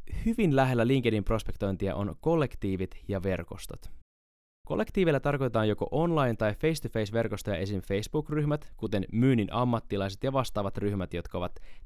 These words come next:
täynnä myyntihenkilöitä, tai vaikkapa yrittäjien illat, messut ja muut mielenkiintoiset tapahtumat. Milloin kukin tarvitsee apua rekryssä, B two B puukkauksessa, järjestelmissä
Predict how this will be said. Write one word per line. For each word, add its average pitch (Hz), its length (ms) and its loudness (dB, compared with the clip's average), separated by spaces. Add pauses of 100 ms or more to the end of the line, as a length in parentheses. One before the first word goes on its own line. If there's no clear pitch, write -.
(120)
täynnä 165 340 6
myyntihenkilöitä, 104 760 2
tai 92 180 -2
vaikkapa 107 340 -2
yrittäjien 117 540 -2
illat, 117 480 -2 (100)
messut 107 580 -2 (160)
ja 131 80 0
muut 160 240 2
mielenkiintoiset 92 680 -2
tapahtumat. - 600 -6 (920)
Milloin 185 300 2
kukin 170 260 2
tarvitsee 135 380 2
apua 117 240 4
rekryssä, 120 580 0 (500)
B - 40 -6
two 135 200 4
B 113 180 4
puukkauksessa, 107 720 -2 (360)
järjestelmissä 110 760 0